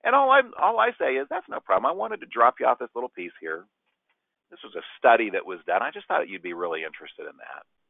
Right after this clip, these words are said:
And I would love to, is there another time that I could follow up with you? How about later this week?" And again, schedule a day and time. The more that you can schedule versus leaving that open, open-ended, "I'll just,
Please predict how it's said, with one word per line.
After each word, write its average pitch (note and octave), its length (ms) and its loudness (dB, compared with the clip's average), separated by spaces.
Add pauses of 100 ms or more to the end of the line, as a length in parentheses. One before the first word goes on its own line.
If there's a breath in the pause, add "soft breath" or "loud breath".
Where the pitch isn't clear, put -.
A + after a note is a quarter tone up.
(1400)
And G#2+ 80 -2
I A2+ 60 2
would G#2 180 -6
love A#2 340 4
to, A2+ 60 -10
is F#2 160 -8
there A2 160 2
another A2 320 -2
time G#2+ 220 -6
that G2+ 80 2
I G2+ 40 2
could F#2+ 160 -6
follow F2+ 260 2
up F2+ 120 -4
with F#2 140 -8
you? A2+ 120 -8
How A2+ 160 0
about F#2 240 4
later F#2 200 -6
this F#2+ 200 -10
week?" F3 220 -12 (300)
And F2+ 100 -16
again, A2+ 400 0 (100)
schedule A2+ 440 0
a A#2+ 60 2
day G#2 200 2
and A#2 100 -6
time. F3+ 280 0 (800)
The G#2 60 -14
more C#3+ 220 -2
that F3+ 80 -4
you E3 80 -6
can C3+ 240 -14
schedule C#3+ 400 2
versus A2+ 340 -8
leaving A2+ 300 -4
that F#2+ 160 4
open, G2+ 240 0 (460)
open-ended, A2+ 580 -8 (260)
"I'll F3+ 200 2
just, G3+ 140 -6